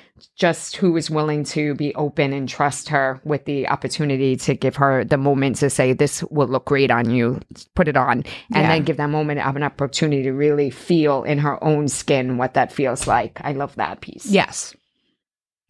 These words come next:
Speaker 2: I loved it.
Speaker 1: <laughs>
Speaker 2: Though I did try on some things that really pushed me out of my comfort zone.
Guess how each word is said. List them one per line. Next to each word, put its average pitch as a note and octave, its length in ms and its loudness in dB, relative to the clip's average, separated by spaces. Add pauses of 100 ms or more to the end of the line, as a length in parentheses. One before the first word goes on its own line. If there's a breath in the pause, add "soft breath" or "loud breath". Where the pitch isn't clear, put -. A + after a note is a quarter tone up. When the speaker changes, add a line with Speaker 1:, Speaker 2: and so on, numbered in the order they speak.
Speaker 2:
I F3 80 -2
loved D3+ 240 0
it. B2+ 160 -8 (220)
Speaker 1:
<laughs> G3 320 -4 (100)
Speaker 2:
Though G3 120 6
I F#3+ 100 6
did F#3 180 2
try F#3 240 0
on D#3+ 140 -4
some E3+ 160 -10
things D#3+ 240 -6
that D#3+ 160 -4
really D#3 220 -2
pushed D#3 320 -8
me D#3 200 -6
out D#3+ 180 0
of F3+ 140 0
my G3 120 2
comfort G#3+ 380 -2
zone. B3 260 0